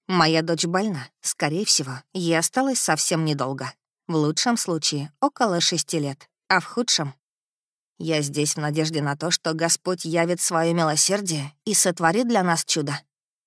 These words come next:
Почему-то в моем рассказе собеседницу заинтересовало только одно. Она строго нахмурилась. «Вы замужем? Кто отец девочки?» Наверное, стоило соврать. Я привыкла представляться вдовой на родительских собраниях в дочкиной школе.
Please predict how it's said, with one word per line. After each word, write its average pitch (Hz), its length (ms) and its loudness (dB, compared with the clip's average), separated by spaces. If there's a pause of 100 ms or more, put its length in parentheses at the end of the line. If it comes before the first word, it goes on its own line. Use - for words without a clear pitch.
(140)
Почему-то 151 480 -2
в 147 60 -4
моем 151 260 0
рассказе 147 460 -2
собеседницу 165 760 -2
заинтересовало 156 840 0
только 160 380 -2
одно. 208 280 -2 (300)
Она 214 260 2
строго 156 400 0
нахмурилась. 151 720 0 (520)
«Вы 247 220 4
замужем? 175 640 4 (300)
Кто 427 340 8
отец 165 300 2
девочки?» 147 580 0 (1000)
Наверное, 190 600 2
стоило 165 420 2
соврать. 143 560 -2 (140)
Я 165 300 2
привыкла 175 540 2
представляться 160 800 0
вдовой 151 640 -4
на 180 180 2
родительских 170 640 -2
собраниях 160 640 0
в 202 80 -6
дочкиной 180 460 2
школе. 175 460 0